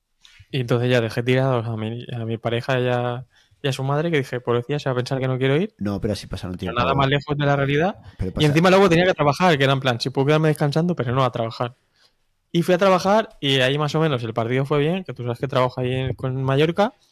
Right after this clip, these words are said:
Speaker 1: pero Mallorca perdió, la gente se enfadó muchísimo. De hecho, insultaron a los <laughs> jugadores y tuvieron que decir, decir por megafonía que no se permitían cánticos violentos y no sé qué.
Speaker 2: Ojo.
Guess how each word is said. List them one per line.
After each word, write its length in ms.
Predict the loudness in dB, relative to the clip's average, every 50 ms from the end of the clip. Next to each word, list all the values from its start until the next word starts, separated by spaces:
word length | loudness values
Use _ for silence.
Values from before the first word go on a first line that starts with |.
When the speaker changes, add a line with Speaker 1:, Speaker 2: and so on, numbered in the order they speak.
| _ _ _ _ _ _ _ _ _ 2
Speaker 1:
pero 180 | 2 4 4
Mallorca 340 | 4 4 4 4 2 2 0
perdió, 400 | 0 0 0 2 2 2 2 2
la 80 | 0 -2
gente 240 | -4 -4 -4 -2 -2
se 60 | -2
enfadó 280 | -4 -2 0 0 0 2
muchísimo. 500 | 0 0 -2 -2 0 0 -2 -2 -4 -8 _ _ _ _ _ _ _
De 120 | 0 0
hecho, 340 | 0 2 2 0 -2 -2 -4 _ _ _ _ _ _
insultaron 500 | -8 -4 -4 -4 -2 0 2 2 4 4
a 40 | 4
los 100 | 4 2
<laughs> 0 |
jugadores 840 | 2 2 0 2 2 2 2 2 2 2 0 -2 -2 -4 -6 -12 _ _ _ _ _ _ -20 -20 -20 -10 _
y 80 | -4 -2
tuvieron 280 | 2 2 2 2 2 0
que 100 | 0 0
decir, 240 | 0 -2 -4 -6 -8 -12 _ _
decir 380 | -6 -4 -4 -2 0 -2 -2 0
por 160 | 0 0 0
megafonía 680 | 0 -2 -2 -2 -2 -2 -2 -2 -2 -2 -2 -2 -4 -8 _ _ _ _ _ _ _ _ _ _ _ _ _
que 320 | -2 0 2 2 2 0
no 140 | 0 -2 -2
se 120 | -2 0 0
permitían 560 | 0 0 0 -2 -2 -2 -2 -2 -2 -2 -2
cánticos 760 | -2 -2 -2 -2 -4 -2 0 0 2 2 0 -2 -4 -4 -2
violentos 520 | 0 2 2 2 2 0 0 0 0 0
y 40 | 0
no 60 | 0
sé 140 | 0 0 0
qué. 200 | -2 -4 -6 -8 -12
Speaker 2:
Ojo. 560 | -14 -14 -10 -8 -8 -8 -8 -10 -12 -18